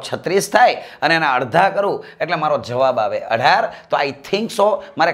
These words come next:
કંઈ લખવાની જરૂર નથી. રહી વાત શોર્ટ ફોર્મ્યુલાની, તો મિત્રો જ્યારે પ્રાકૃતિક સંખ્યા આવે ત્યારે ન તો એન આવે, ન તો એન પ્લસ વન આવે.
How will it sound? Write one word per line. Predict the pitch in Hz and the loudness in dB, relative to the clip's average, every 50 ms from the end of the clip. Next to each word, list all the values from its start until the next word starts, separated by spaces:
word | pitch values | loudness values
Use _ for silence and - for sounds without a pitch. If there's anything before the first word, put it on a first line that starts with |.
| - | 0
કંઈ | - 156 170 170 156 | 0 0 0 0 -2
લખવાની | 147 - - 131 135 131 107 104 | -4 -4 -4 -6 -6 -6 -8 -8
જરૂર | 107 107 95 85 78 | -10 -10 -12 -14 -16
નથી. | - - - - _ _ _ _ - - - - - - - - _ _ - 85 104 | -18 -20 -20 -20 _ _ _ _ -20 -20 -20 -20 -20 -20 -20 -20 _ _ -2 2 2
રહી | 131 156 165 151 | 4 4 4 4
વાત | 151 139 - - - | 2 2 0 -4 -4
શોર્ટ | - 131 151 - - - | -2 -2 -2 -2 -2 0
ફોર્મ્યુલાની, | - 160 156 160 165 160 160 160 160 165 170 170 - - - - _ _ _ _ _ _ _ _ | 0 0 0 0 -2 -2 0 -2 -2 -2 -6 -12 -16 -20 -20 -20 _ _ _ _ _ _ _ _
તો | - 139 | 0 2
મિત્રો | 127 135 135 156 175 151 143 156 151 - - - - _ 113 101 | 2 0 2 2 2 2 2 0 -2 -6 -12 -20 -20 _ -10 -2
જ્યારે | 110 143 147 156 156 - - | 2 2 2 2 2 0 -2
પ્રાકૃતિક | 135 120 - - - 156 - - 202 - - | -2 -2 -2 -4 -6 -8 -6 -4 -6 -6 -6
સંખ્યા | - 156 156 160 - - 170 175 - - | -6 -8 -8 -4 0 0 2 2 2 0
આવે | - 165 101 - - - - - _ - | -2 -4 -4 -6 -10 -18 -20 -20 _ 2
ત્યારે | 156 156 160 156 | 2 4 4 2
ન | 131 123 127 135 156 165 175 170 170 | 0 -2 -2 0 2 2 2 2 2
તો | 175 156 143 | 2 2 2
એન | 123 123 135 160 190 208 | 2 2 2 2 2 0
આવે, | 220 220 226 233 226 170 - - - - - _ | -2 -4 -2 0 0 0 0 -2 -6 -18 -16 _
ન | - 131 - 156 170 185 185 175 | -6 -4 0 2 2 2 2 0
તો | 185 165 147 143 | 0 0 0 0
એન | 156 160 160 165 | -2 -4 -6 -6
પ્લસ | 160 139 123 - - - | -4 -4 -4 -4 -6 -8
વન | 87 82 104 131 139 123 98 78 | -6 -2 -2 -2 0 -2 -4 -6
આવે. | 67 60 - | -10 -14 -18